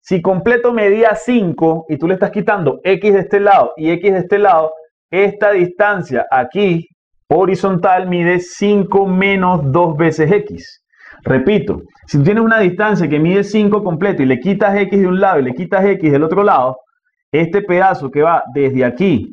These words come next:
hasta aquí es agarrar el cinco y restarle esas dos X. ¿Me sigues la idea? Ok. Quiere decir que ese cuadrilátero que está ahí, ese rectángulo, su área sería multiplicar cinco menos dos X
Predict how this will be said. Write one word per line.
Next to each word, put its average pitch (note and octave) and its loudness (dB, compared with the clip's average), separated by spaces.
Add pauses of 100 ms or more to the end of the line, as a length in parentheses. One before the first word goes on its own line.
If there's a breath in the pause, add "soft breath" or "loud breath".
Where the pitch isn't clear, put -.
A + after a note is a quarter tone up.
(280)
hasta E3+ 0
aquí G3+ -2
es D3+ -2
agarrar F3+ 2
el B2+ -2
cinco F3+ -2
y F#3 2
restarle G3 0 (480)
esas F#3 0
dos B2 2
X. - -6 (320 soft breath)
¿Me D#3 0
sigues A#3 2
la A3+ 2
idea? A#3+ 0
Ok. B2+ -8 (240)
Quiere C4+ 2
decir E3 -2 (540)
que F#3+ 0
ese A#3+ -2
cuadrilátero F#3 0
que D#3+ 0
está F3+ -2
ahí, D3 2
ese G3 0
rectángulo, C#3 0 (260)
su A#3 2
área E3 0
sería D#3+ -2
multiplicar F3 -2
cinco G3+ -4
menos F3+ 0
dos F3+ 0
X F#3 0